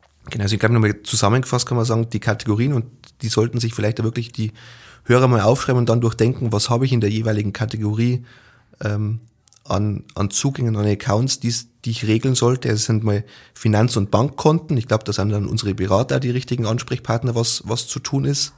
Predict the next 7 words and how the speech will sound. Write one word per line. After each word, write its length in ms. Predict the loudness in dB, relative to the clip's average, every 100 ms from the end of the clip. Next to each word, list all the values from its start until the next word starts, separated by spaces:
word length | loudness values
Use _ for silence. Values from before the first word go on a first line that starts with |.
| _ -4
zu 140 | 0
diesem 260 | 2 0 0
Thema. 380 | 0 0 -2 -6 -20 _ _ _ _ _ -4
Dann 380 | 0 2 0 -6 _ _ _ -10
Kommunikations- 720 | 0 2 2 0 0 0 0
und 100 | 0
Social-Media-Profile, 1080 | 0 2 0 2 0 0 -2 -2 0 -2